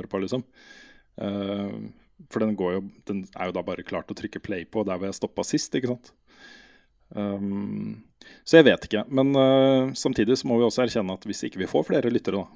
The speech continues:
hvis ikke det er sånn at folk tenker, altså, hvis ikke s-, lyttertallene våre vokser, <laughs> eh, og folk begynner å klage over at den er for kort,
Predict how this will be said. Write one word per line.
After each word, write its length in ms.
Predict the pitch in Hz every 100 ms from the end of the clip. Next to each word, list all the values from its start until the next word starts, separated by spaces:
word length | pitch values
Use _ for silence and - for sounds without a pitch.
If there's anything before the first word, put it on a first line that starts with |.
| -
hvis 140 | 117
ikke 140 | 113 101
det 80 |
er 80 | 104
sånn 100 | 107 95
at 180 | - -
folk 220 | - -
tenker, 240 | 101 95
altså, 220 | - 98 95 _ -
hvis 120 | 113 107
ikke 140 | 135
s-, 120 | - -
lyttertallene 580 | 123 - 104 95 95 101
våre 140 | 101
vokser, 340 | 95 - - - - - - -
<laughs> 480 | - - - - - -
eh, 180 | 101
og 140 | 110 127
folk 160 | 117 -
begynner 240 | 113 107
å 40 | -
klage 260 | 117 90
over 240 | 95 101 101
at 160 | -
den 320 | 113 107 101
er 80 | 107
for 140 | 117 165
kort, 320 | - -